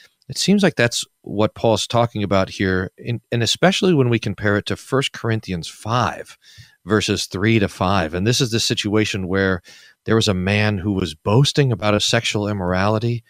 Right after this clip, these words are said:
It seems like it was pretty, whatever was happening there was really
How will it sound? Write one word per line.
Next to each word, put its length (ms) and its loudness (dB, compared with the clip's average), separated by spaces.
It 60 -18
seems 220 -2
like 120 -2
it 40 -4
was 120 -8
pretty, 420 -6
whatever 340 0
was 160 -2
happening 400 -2
there 220 -6
was 200 -10
really 400 -4